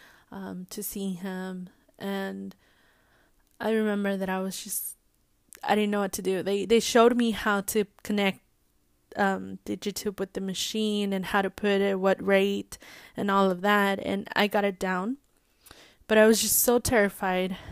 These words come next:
that the G tube would come out because, or that he would pull it, because he actually would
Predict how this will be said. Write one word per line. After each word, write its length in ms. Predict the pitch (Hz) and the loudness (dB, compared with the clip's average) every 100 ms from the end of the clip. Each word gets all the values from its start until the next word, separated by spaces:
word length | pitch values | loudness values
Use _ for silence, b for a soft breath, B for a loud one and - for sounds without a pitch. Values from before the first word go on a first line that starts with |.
| B - | B 0
that 220 | 202 196 | 2 2
the 100 | 196 | -2
G 200 | 202 196 | -2 -4
tube 320 | - 214 190 | 0 0 2
would 120 | 196 | -2
come 220 | - 190 | -4 -6
out 240 | 175 160 - | -6 -6 -8
because, 340 | 208 - 190 - | -8 -4 -4 2
or 220 | 202 196 | 4 4
that 260 | 190 190 214 | 2 2 0
he 80 | |
would 260 | 214 196 - | 2 0 -2
pull 280 | - 262 262 | -4 4 6
it, 240 | 185 - | 4 0
because 440 | 190 - 190 - - B B B | -8 -6 -8 -8 -16 B B B
he 180 | - 240 | 2 6
actually 560 | 233 233 - 226 214 | 6 2 2 2 2
would 280 | 202 196 190 | 2 0 -2